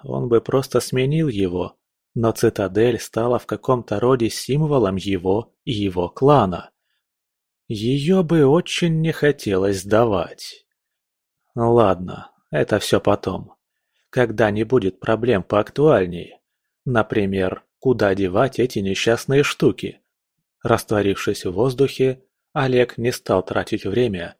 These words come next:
и резко взмыл вверх. Нет, конечно же, можно переместиться опять в Африку, но что-то она стала ответом на все вопросы. Лучше найти какое-нибудь место поближе и побезлюднее.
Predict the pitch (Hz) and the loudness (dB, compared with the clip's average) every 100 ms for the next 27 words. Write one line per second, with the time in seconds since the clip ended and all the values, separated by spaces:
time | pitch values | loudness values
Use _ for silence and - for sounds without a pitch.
0 | _ 123 120 131 - 131 107 104 95 90 | _ -2 2 0 0 0 0 2 2 2
1 | 90 90 - - - _ _ _ _ _ | 0 -2 -2 -14 -20 _ _ _ _ _
2 | _ _ _ _ - 147 180 175 - - | _ _ _ _ -4 2 4 4 2 -2
3 | 127 151 - 139 120 123 117 139 131 113 | 0 0 -2 -2 -2 -2 0 0 0 -2
4 | - 120 113 110 - 110 - 113 104 139 | -2 0 0 -4 -4 -6 0 0 2 0
5 | 120 104 139 139 - 98 101 90 - _ | 0 0 -2 -2 -4 -4 -2 -4 -6 _
6 | _ _ _ 131 110 104 - - 110 - | _ _ _ -4 -2 -2 -4 -2 -2 0
7 | 110 101 101 - - 110 98 98 120 123 | 0 0 -2 -4 -2 0 2 0 -2 -2
8 | 104 101 107 - - 131 139 - 143 92 | -2 -4 -4 -2 0 0 0 2 2 2
9 | - 101 _ _ _ _ _ _ - 98 | -4 -14 _ _ _ _ _ _ -10 -4
10 | 110 - - 160 165 160 147 147 147 - | -2 -2 -2 0 0 0 -2 0 0 4
11 | 147 147 135 143 - 107 113 - 127 143 | 2 2 0 -2 -2 -2 0 0 2 2
12 | 107 101 127 101 92 - _ _ _ _ | 2 2 0 0 -6 -8 _ _ _ _
13 | - 131 131 135 131 143 151 131 95 90 | -6 -4 0 2 4 4 6 4 4 0
14 | 90 - - | -6 -8 -14